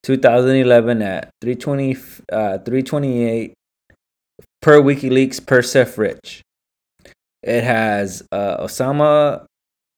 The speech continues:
uh, oh, sorry, Ob-, <laughs> I thought that said Osama. Obama. It has, oh, your boy, P-, Podesta. Oh,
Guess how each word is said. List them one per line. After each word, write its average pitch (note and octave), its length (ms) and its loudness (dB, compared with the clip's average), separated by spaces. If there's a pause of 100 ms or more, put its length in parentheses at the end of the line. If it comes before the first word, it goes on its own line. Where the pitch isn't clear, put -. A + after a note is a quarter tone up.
(300)
uh, - 80 -12 (100)
oh, F#2+ 300 -8
sorry, D#2 380 -8
Ob-, E2 160 -8
<laughs> - 0 -
I - 960 -14
thought - 200 -12
that - 140 -16
said C#2 180 -12
Osama. C#2+ 300 -20 (360)
Obama. C3 1040 0 (140)
It A2 140 -4
has, A#2+ 400 -2 (180)
oh, D#3 180 4
your F#3+ 140 8
boy, D#4 560 10
P-, - 340 2
Podesta. F3 840 2 (460)
Oh, A#4+ 200 6